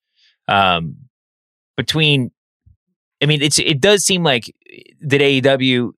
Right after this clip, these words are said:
is, like, like, deliberately references, like, specific points in wrestling history to get, to sort of evoke something, and I sort of love it, but, you know, also, like, um, like, Luchasaurus just is Kane now.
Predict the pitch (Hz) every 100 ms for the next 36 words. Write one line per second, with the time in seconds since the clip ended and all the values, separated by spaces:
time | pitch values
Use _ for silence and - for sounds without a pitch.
0 | _ 135 123 110 101 - 127 87 131 123
1 | 131 147 147 139 113 131 117 117 127 135
2 | 135 151 139 120 - _ - 117 - -
3 | 135 160 135 139 - 147 151 147 139 139
4 | 147 127 135 135 147 147 131 123 123 -
5 | _ 147 131 139 131 117 107 123 123 143
6 | 135 139 131 120 - - 170 170 165 127
7 | 131 139 175 175 _ _ _ _ _ -
8 | 127 - _ _ _ _ _ _ _ _
9 | _ _ _ _ - 175 117 101 - 208
10 | 226 240 143 117 113 95 87 85 _ _
11 | _ _ _ _ _ _ - 110 117 120
12 | 156 160 - 151 156 156 - 131 - 135
13 | 131 - 123 123 135 156 156 160 175